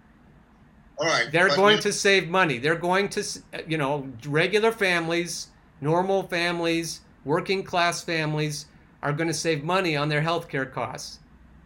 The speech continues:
Speaker 1: You know, this is fascinating because you're turning me on to a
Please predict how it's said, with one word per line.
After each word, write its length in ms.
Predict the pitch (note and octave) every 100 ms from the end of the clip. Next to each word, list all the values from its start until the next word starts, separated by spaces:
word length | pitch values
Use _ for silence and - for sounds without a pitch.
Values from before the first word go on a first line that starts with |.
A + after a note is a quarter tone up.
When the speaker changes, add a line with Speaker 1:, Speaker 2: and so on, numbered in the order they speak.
| - - - -
Speaker 1:
You 100 | C#4
know, 120 | C#3
this 200 | - -
is 100 | -
fascinating 540 | E5+ - - - - -
because 260 | - -
you're 140 | D#3+ F#3
turning 300 | - G3+ F3+
me 80 | D3
on 220 | C#3 C#3
to 160 | -
a 60 | B2